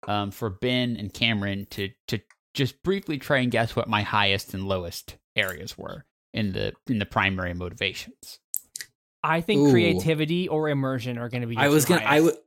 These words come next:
Speaker 3: so I was gonna, I was gonna guess immersion because I feel like I've heard you talk more about stories in games than I have heard you talk about,
Speaker 2: Wait.
Speaker 3: like, creating your own thing.
Speaker 2: Hold on.
Speaker 1: Mm-hmm.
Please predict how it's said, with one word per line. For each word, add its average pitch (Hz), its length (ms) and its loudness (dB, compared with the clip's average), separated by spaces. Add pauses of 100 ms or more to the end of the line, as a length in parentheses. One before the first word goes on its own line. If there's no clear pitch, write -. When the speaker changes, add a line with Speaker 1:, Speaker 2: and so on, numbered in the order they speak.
(120)
Speaker 3:
so 156 200 6
I 143 200 4
was 165 180 8
gonna, 131 400 6
I 135 120 6
was 143 160 6
gonna 139 180 4
guess 123 280 6
immersion 104 600 6
because 117 180 4
I 120 100 6
feel 151 180 4
like 160 120 6
I've 123 120 2
heard 139 180 4
you 131 80 2
talk 123 300 2
more 120 220 6
about 123 260 6
stories 123 520 6
in 139 120 6
games 143 360 6 (280)
than 123 120 4
I 113 60 6
have 117 600 2
heard 127 260 4
you 120 80 0
talk 120 240 2
about, 110 160 4
Speaker 2:
Wait. 80 80 6
Speaker 3:
like, 202 180 2 (400)
creating 110 520 6
your 101 160 6
own 95 220 4
thing. 92 260 2
Speaker 2:
Hold 185 200 0
on. 123 220 0
Speaker 1:
Mm-hmm. 95 160 -4